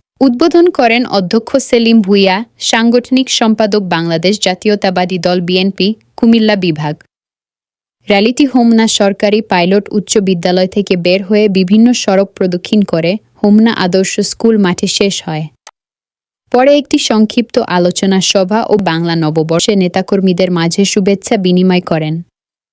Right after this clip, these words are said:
উপজেলা বিএনপি সভাপতি আলহাজ মহিউদ্দিনের সভাপতিত্বে বাংলা নববর্ষ বর্ষবরণ আলোচনা সভা অনুষ্ঠিত হয়। হোমনা থেকে মোহাম্মদ গিয়াস উদ্দিনের পাঠানো প্রতিবেদনে দেখুন বিস্তারিত। পবিত্র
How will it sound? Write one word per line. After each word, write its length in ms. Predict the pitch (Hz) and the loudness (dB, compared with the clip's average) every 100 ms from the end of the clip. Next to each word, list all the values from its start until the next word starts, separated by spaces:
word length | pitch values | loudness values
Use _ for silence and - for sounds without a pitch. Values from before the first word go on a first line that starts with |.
| _ _ _ _ _ | _ _ _ _ _
উপজেলা 480 | 233 247 294 294 285 240 | -2 0 2 2 2 2
বিএনপি 380 | 208 214 226 226 - | 2 2 2 0 0
সভাপতি 520 | 196 202 202 208 226 - 185 | 0 0 0 -2 -2 -2 -2
আলহাজ 320 | 185 180 202 208 202 | -2 -2 0 2 2
মহিউদ্দিনের 600 | 196 220 226 190 208 214 - | 4 2 2 2 2 2 0
সভাপতিত্বে 680 | 180 185 190 - 185 - 196 - - | -2 -2 -4 -6 -4 -4 -4 -6 -6
বাংলা 320 | 175 175 185 185 | -2 0 2 2
নববর্ষ 480 | 175 175 175 196 - 226 233 _ - | 2 2 2 0 0 -4 -4 _ -2
বর্ষবরণ 600 | 175 175 - 190 190 208 202 | -2 0 -2 0 0 0 -2
আলোচনা 400 | 180 175 - 196 196 - | 0 0 0 0 0 0
সভা 240 | 185 190 - | -2 -2 -2
অনুষ্ঠিত 420 | 165 160 - 185 175 147 | -4 -4 -6 -6 -4 -6
হয়। 200 | 131 151 - _ _ _ _ _ _ _ _ _ _ | -8 -10 -16 _ _ _ _ _ _ _ _ _ _
হোমনা 320 | - 247 269 294 | 0 2 4 2
থেকে 180 | 294 269 254 202 | -2 -2 0 0
মোহাম্মদ 400 | 190 208 208 202 180 | 0 2 2 0 0
গিয়াস 260 | 190 202 - 208 | -2 -2 -4 -2
উদ্দিনের 380 | 175 196 202 208 | 0 0 0 -2
পাঠানো 300 | 170 - 196 220 | -4 -2 0 0
প্রতিবেদনে 560 | 220 202 196 180 185 202 180 | -2 -2 0 0 -2 -2 -2
দেখুন 240 | 170 - 214 | -2 0 0
বিস্তারিত। 560 | 180 170 - 160 147 - 170 _ _ _ _ - | 0 -4 -4 -6 -6 -10 -14 _ _ _ _ -2
পবিত্র 320 | 226 240 - | 0 0 0